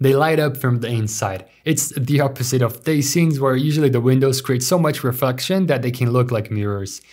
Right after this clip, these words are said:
So we gotta take advantage of that. It's a way to draw attention to what matters. I feel that day scenes, you show more of a general view, and then night ones, you can create a moodier and interesting shot. That's not a rule, but just a suggestion.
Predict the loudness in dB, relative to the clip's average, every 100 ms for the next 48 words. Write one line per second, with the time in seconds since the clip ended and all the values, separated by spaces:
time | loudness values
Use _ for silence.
0 | -18 -4 0 2 2 0 0 0 0 0
1 | 2 4 2 0 -2 -4 -4 -8 -20 -10
2 | -2 2 4 4 2 0 0 0 0 0
3 | 0 0 0 2 2 2 2 2 2 2
4 | -4 -14 _ -2 2 2 2 -2 -4 -2
5 | 0 0 0 2 4 4 2 2 2 4
6 | 2 2 0 0 0 2 2 0 0 0
7 | 0 -2 -10 -4 0 2 4 4 2 -2
8 | 0 2 2 0 -2 -2 0 0 2 2
9 | 4 4 2 4 4 2 2 4 4 2
10 | -2 -4 -8 -8 -8 -8 -10 -20 _ _
11 | _ -4 0 2 2 4 4 4 2 0
12 | 0 0 0 -2 -2 -2 -4 -8 -8 -10